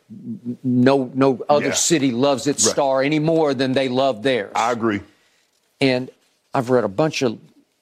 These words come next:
Speaker 1: quotes from him. The Athletic had a bunch of quotes that Dame talks about, "We devalue people's body of work if you don't win a championship."
Speaker 2: They do.
Speaker 1: Okay, I,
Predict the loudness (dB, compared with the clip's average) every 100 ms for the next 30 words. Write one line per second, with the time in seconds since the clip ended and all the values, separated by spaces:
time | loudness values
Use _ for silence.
0 | _ -2 0 0 -2 -2 0 2 0 0
1 | -2 -2 0 0 -2 -2 -2 -2 -4 -4
2 | -8 -2 0 0 -2 -10 -12 _ _ 0
3 | 0 -6 _ _ _ _ _ _ _ _
4 | _ -20 -6 -6 0 0 0 0 0 -2
5 | 0 -2 0 -2 -2 0 0 0 -2 -4
6 | -6 -2 -2 2 2 0 -2 0 0 0
7 | -6 -6 -2 -2 0 -2 -2 -2 0 0
8 | 2 2 2 2 0 0 -2 -4